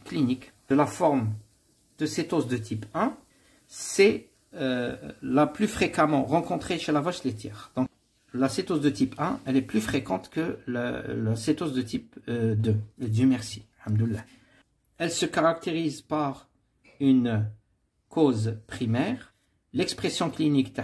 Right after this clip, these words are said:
Hauch Nouria, c'est le dépérissement. Et nous avons aussi la forme nerveuse. Donc, tout ça, c'est le type un primaire. Le type un secondaire,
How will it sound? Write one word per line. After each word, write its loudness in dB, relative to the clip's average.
Hauch -4
Nouria, 2
c'est -2
le 2
dépérissement. 0
Et 6
nous 0
avons 2
aussi 0
la 2
forme -4
nerveuse. -2
Donc, 2
tout -4
ça, 2
c'est 0
le -2
type -8
un 0
primaire. 0
Le 2
type 8
un 2
secondaire, -2